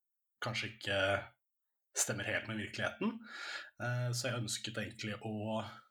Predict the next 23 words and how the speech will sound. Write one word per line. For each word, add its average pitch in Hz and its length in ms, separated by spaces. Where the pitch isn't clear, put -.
ta 107 540
en 120 340
utdanning 107 640
slik - 340
at 104 140
jeg 98 120
selv 104 420
kunne 107 260
gjøre 95 240
noen 95 300
kvalifiserte 101 1300
vurderinger 107 640
da, 139 220
når 107 140
det 110 80
kommer 95 400
til 107 240
min 104 100
egen 92 320
trening, 107 460
men 131 120
også - 360
da 95 420